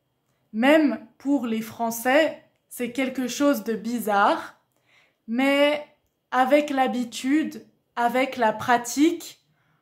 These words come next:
vous allez même plus y faire attention. C'était juste pour répondre à cette question et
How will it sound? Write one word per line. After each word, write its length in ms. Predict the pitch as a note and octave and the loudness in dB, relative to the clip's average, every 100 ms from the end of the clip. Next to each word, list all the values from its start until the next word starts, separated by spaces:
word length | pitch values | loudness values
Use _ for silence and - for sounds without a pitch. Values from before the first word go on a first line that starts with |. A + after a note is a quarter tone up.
| _ _ | _ _
vous 240 | - B3 A#3+ | -10 -4 2
allez 240 | B3 C4 | 2 2
même 400 | B3+ D#4+ E4 D4+ | 2 2 2 -2
plus 280 | - D#4 E4 | 0 0 0
y 100 | C4 | -2
faire 260 | A3+ C4+ A#3+ | -4 -4 -2
attention. 560 | A3+ A3+ A3 - G3 - _ _ _ _ _ _ _ _ _ _ _ | -4 -4 -8 -10 -16 -18 _ _ _ _ _ _ _ _ _ _ _
C'était 380 | - C#4 - C#4 | -8 -4 -2 -2
juste 320 | A#3+ F#4 F#4 | 0 -2 -2
pour 160 | - D4 | -6 -4
répondre 480 | C4+ - D4 C#4+ - | -4 -2 -2 -2 -4
à 140 | B3+ | -4
cette 260 | C4 B3+ B3 | -2 -4 -6
question 720 | - A#3 - - A3+ D4+ - _ _ _ _ _ _ | -8 -10 -10 -6 -4 -4 -8 _ _ _ _ _ _
et 560 | B3+ C4 C4+ C#4 C#4 _ | -6 -2 0 -2 -6 _